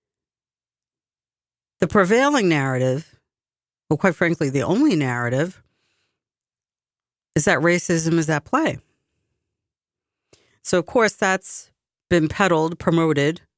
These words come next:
propagated by Congresswoman Ayanna Pressley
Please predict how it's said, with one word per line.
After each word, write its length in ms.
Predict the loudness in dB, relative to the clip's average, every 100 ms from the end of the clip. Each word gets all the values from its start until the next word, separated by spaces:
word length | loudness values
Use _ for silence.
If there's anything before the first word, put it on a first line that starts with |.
| _ -2
propagated 840 | 2 2 2 0 0 0 -2 -4 -12 _ _ _ _ _ _ _ -2
by 420 | 2 2 2 0
Congresswoman 840 | 0 -2 0 -2 -2 0 0 0 -2
Ayanna 400 | -2 0 0 -2
Pressley 540 | -4 -6 -6 -4 -4